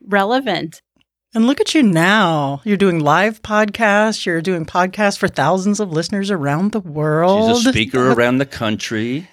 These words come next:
Speaker 2: Yes. That's our first Aspen tree, I think. I'm almost positive it's our first Aspen tree.
Speaker 1: Oh, I like that
Speaker 2: Next,
Speaker 1: then.
Speaker 2: what would the hashtag on your tombstone be?
Speaker 3: I think he lived the dream.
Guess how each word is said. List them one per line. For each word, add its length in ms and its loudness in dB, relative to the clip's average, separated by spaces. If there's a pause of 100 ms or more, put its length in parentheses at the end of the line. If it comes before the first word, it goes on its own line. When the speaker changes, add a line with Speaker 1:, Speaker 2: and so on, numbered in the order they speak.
(100)
Speaker 2:
Yes. 1040 2 (500)
That's 160 2
our 80 4
first 260 2
Aspen 380 2
tree, 180 0
I 60 -4
think. 420 -4
I'm 160 -4
almost 360 2
positive 420 -4
it's 120 -12
our 100 -4
first 320 -16
Aspen 300 -8
tree. 200 -10 (380)
Speaker 1:
Oh, 320 0
I 140 2
like 420 -2
that 180 -4
Speaker 2:
Next, 400 -2
Speaker 1:
then. 80 2
Speaker 2:
what 140 2
would 100 2
the 80 2
hashtag 640 0
on 160 2
your 120 4
tombstone 580 0
be? 240 -8 (420)
Speaker 3:
I 80 -2
think 240 -2
he 160 0
lived 360 0
the 80 0
dream. 460 -2